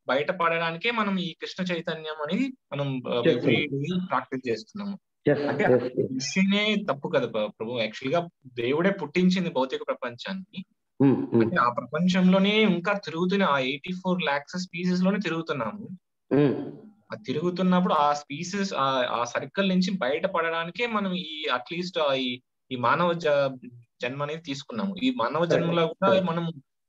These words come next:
Speaker 1: రియలైజ్ కాలేదంటే, then
Speaker 2: Hmm.
Speaker 1: again you fall into the same circle.
Speaker 2: కరెక్ట్, కరెక్ట్.
Speaker 1: So that,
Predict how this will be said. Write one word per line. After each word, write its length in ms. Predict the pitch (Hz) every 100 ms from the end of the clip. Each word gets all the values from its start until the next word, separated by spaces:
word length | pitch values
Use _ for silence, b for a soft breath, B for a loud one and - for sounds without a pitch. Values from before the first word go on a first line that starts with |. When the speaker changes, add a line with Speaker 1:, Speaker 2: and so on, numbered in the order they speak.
| -
Speaker 1:
రియలైజ్ 480 | 127 165 190 175 -
కాలేదంటే, 880 | 123 147 175 151 123 110 131 254 - _ _
then 140 | 180 254
Speaker 2:
Hmm. 100 | 156
Speaker 1:
again 240 | 135 220
you 120 | 214
fall 420 | 202 185 - 160 165
into 220 | 165 156
the 80 | 143
same 400 | - 156 - 123
circle. 240 | - 98 -
Speaker 2:
కరెక్ట్, 540 | 185 143 - - -
కరెక్ట్. 400 | 156 151 - - - - _ _ _ _
Speaker 1:
So 60 | 113 -
that, 120 | 120